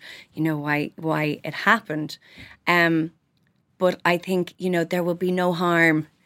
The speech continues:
to have a box <laughs> in terms of ticking on it, you know, to say if somebody is doing it on their own. But, you know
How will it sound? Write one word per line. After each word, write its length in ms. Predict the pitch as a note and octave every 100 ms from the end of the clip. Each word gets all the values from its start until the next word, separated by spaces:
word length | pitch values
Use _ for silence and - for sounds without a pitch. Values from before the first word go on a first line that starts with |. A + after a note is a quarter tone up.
| _ -
to 120 | G3
have 260 | F3+ F3 E3+
a 80 |
box 600 | D#3+ E3 E3 - - - - -
<laughs> 140 | -
in 140 | - G#3+
terms 340 | G#3+ F#3+ -
of 100 | F#3+
ticking 560 | - G3+ G3+ - F3+ - - - -
on 240 | F#3+ F#3+
it, 380 | F3+ D#3+ E3 - - - -
you 120 | F#3
know, 200 | F3+ F3
to 180 | F3 F3+
say 460 | - F3 E3+ E3
if 200 | D#3 E3
somebody 600 | - F3 E3+ E3 D#3+ D#3 -
is 160 | D#3
doing 220 | - E3+
it 60 | D#3
on 120 | D#3
their 100 | D#3
own. 160 | D#3 D#3
But, 200 | F3+ E3+ - - -
you 120 | - E3+
know 380 | D3+ C#3 C3+